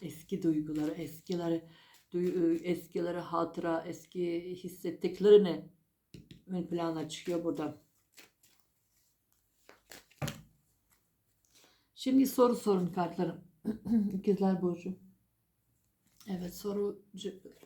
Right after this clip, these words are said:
sorunuzu aldık. Cevabına bakalım. Bir, iki, üç. Bir tane kartı seçin. Bir, iki ve üç.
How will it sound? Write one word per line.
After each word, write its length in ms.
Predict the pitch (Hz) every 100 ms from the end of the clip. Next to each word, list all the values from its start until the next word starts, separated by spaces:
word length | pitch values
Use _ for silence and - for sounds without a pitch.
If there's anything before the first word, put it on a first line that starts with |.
| _ _ _ -
sorunuzu 360 | 220 190 170
aldık. 400 | 190 202 202 202
Cevabına 420 | 190 196 180 180 170
bakalım. 400 | 165 170 170 165
Bir, 240 | 226 233 - - -
iki, 500 | 226 - 233 247 - - - - -
üç. 320 | 269 226 - - 190
Bir 200 | 269 -
tane 280 | 208 202
kartı 300 | 202 190 180
seçin. 320 | 175 170 - 151
Bir, 260 | 180 226 - -
iki 260 | 208 196 214
ve 280 | 202 202 -
üç. 320 | 175 - -